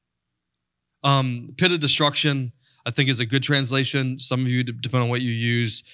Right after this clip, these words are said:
it could, um, say desolation, uh, despair. The actual meaning behind this word is, uh, roaring. So, so it's almost like you're in this pit where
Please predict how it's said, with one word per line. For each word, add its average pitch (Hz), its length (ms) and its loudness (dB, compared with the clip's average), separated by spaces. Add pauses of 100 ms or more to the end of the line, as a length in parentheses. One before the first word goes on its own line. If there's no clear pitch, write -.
(240)
it 113 200 -8
could, 120 380 -2
um, 117 500 -2
say 117 380 0
desolation, 120 1080 0
uh, 123 120 -4
despair. 120 720 0 (340)
The 127 180 4
actual 151 600 2
meaning 135 320 2
behind 127 340 0
this 117 180 -2
word 120 400 0
is, 113 460 -2 (320)
uh, 117 300 2 (320)
roaring. 151 580 0 (160)
So, 156 300 2
so 180 180 2
it's 139 120 0
almost 190 440 2
like 165 260 2 (200)
you're 151 200 2
in 180 220 0
this 165 280 2
pit 165 400 2 (280)
where 147 460 4